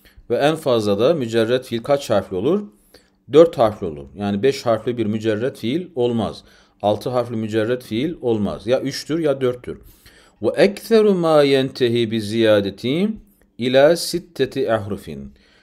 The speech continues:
Ziyade ile beraber de en fazla kaça, e, ulaşır?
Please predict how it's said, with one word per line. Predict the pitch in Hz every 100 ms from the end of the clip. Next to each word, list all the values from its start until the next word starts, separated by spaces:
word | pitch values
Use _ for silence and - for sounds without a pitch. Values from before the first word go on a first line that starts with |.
| _
Ziyade | 98 110 131 139 135 170
ile | 196 175
beraber | 147 135 127 117 110 104
de | 147
en | 151 147
fazla | 143 127 139
kaça, | 139 117 139 147 139 _ _ _ 95
e, | 98 98 98
ulaşır? | 104 101 95 - 180 220